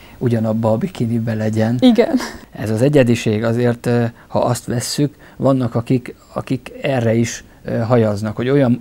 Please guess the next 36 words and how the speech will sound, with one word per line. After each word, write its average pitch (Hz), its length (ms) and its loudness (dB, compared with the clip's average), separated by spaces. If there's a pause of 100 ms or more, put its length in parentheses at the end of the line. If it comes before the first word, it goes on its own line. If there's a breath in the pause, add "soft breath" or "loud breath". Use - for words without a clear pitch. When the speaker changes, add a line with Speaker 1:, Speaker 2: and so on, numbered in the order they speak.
(120)
Speaker 1:
ruhát, 117 420 0 (300)
olyan 123 240 -2
márkát 117 520 2
szeret 110 300 -4
magának 107 420 -4
megvenni, 127 500 -2
ami 135 240 0 (260 loud breath)
lehetőleg 127 420 2
nem 117 200 4
jön 104 180 0
vele 107 220 0
vissza, 107 460 -4 (480 loud breath)
ö, 123 120 -6
vagy 113 160 0
szembe 104 560 4 (160)
az 110 120 -6
utcán, 135 640 -2
vagy 117 200 0
egy 104 140 0
estéjen, 120 760 2 (420 loud breath)
vagy 104 160 -2
egy 101 140 -2
rendezvényen, 117 720 2
vagy 113 160 0
akár 110 360 0
a 107 60 0
strandon, 139 640 -2 (280 loud breath)
hát 120 180 -6
akkor 127 220 -2
a - 40 0
szervető 107 800 0
tulajdonképpen 120 840 -2
ezt - 300 -4
is 101 140 -6
tudja 120 480 -10
nyújtani. 110 560 -6